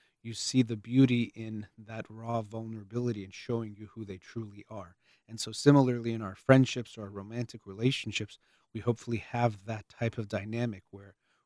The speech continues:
we are witnesses to each other, and to really be a witness and to be seen, we have to allow the other person to see us. And of course, as the one witnessing, we have to make them feel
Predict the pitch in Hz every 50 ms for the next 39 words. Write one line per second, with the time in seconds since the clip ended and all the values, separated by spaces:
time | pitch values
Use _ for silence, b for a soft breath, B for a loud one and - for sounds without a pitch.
0 | _ _ _ 113 110 113 107 104 104 101 98 98 _ _ _ - 107 110 131 131
1 | - 135 123 117 - - 120 - - - - 117 104 - - - 139 139 120 107
2 | 107 107 107 - - 107 110 135 156 156 127 107 117 117 107 104 117 131 120 127
3 | 117 - - 107 104 - 101 98 101 - - - - 147 151 131 113 110 - b
4 | b b b b b - 113 107 117 113 - - 110 - 104 110 120 120 123 120
5 | 107 107 98 101 110 - - 117 110 - - 110 104 - - - 131 127 117 107
6 | 104 - - 104 110 - - _ - 113 107 - - - - _ _ _ _ _
7 | _ _ _ 110 113 110 98 110 110 110 113 113 113 117 139 - - 135 123 -
8 | - - 95 101 110 107 110 101 - 104 - _ _ 107 104 104 107 - _ 107
9 | 101 98 - - 101 87